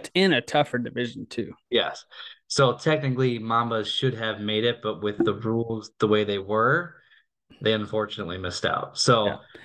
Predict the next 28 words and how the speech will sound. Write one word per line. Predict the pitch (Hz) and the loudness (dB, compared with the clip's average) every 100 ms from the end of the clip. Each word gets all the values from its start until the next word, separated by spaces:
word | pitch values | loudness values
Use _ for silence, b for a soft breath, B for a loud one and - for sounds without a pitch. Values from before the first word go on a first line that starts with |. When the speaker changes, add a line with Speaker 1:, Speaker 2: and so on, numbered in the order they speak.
| 117 | 0
Speaker 2:
this | 113 | 6
Speaker 1:
We've | 156 143 | 8 8
added | 139 135 117 | 8 6 2
Speaker 2:
year | 123 | 0
Speaker 1:
just | 135 127 | -2 0
a | 117 | 0
wild, | 117 110 107 - | 2 0 -2 -4
a | 117 | 0
wild | 113 104 - | 0 -2 -8
card | - - | -14 -14
now. | - - - | -14 -14 -4
Speaker 2:
Yeah, | 117 95 | -2 0
this | 127 135 | 2 2
year | 135 120 | 2 -2
the | |
top | 110 131 123 - | -2 0 0 0
two | - 156 | -4 -4
teams | 139 135 113 | 0 0 0
in | 117 | -4
each | 110 | -4
division | 120 113 107 | -2 0 0
move | 113 107 | 0 0
on, | 101 92 90 107 139 - | 0 0 -2 -6 -8 0
and | 101 | 2
then | 101 | 2
it's | 101 - | 2 0
the | 104 | 0
next | 101 98 - - | 2 0 -6 -16